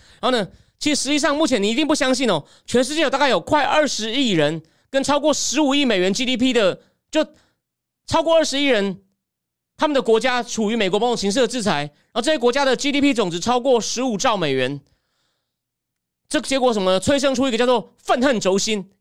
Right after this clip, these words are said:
axis of resentment，哦，对美国制裁，而且呢，想要反制美国这种金融霸权。为什么？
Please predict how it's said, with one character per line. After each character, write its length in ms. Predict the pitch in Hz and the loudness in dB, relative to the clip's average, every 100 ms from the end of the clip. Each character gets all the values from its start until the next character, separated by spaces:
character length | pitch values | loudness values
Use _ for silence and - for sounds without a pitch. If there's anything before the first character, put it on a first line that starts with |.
| _ - | _ -8
axis 420 | 269 - 262 240 | -6 -2 0 -2
of 60 | 185 | 0
resentment， 640 | 202 156 262 - 190 139 - - - | 0 0 -2 -2 -2 -4 -10 -20 -4
哦， 80 | 208 | -2
对 160 | 202 285 | 0 0
美 160 | 190 | 2
国 160 | 165 190 | 2 0
制 160 | 220 | 0
裁， 240 | 196 - 139 - _ | -4 -6 -6 -12 _
而 80 | 208 | -4
且 80 | 202 | -2
呢， 100 | 202 | 0
想 140 | 214 | 0
要 180 | 262 240 | 0 -4
反 280 | - 202 175 | -4 -4 -2
制 160 | 262 | -4
美 140 | 247 175 | -2 0
国 160 | 180 | 0
这 80 | 208 | 0
种 80 | 233 | -2
金 120 | 254 | -2
融 140 | 233 190 | -2 0
霸 180 | 233 | -2
权。 160 | 185 147 233 | -2 -2 -2
为 80 | |
什 80 | 233 | -2
么？ 100 | 139 | -4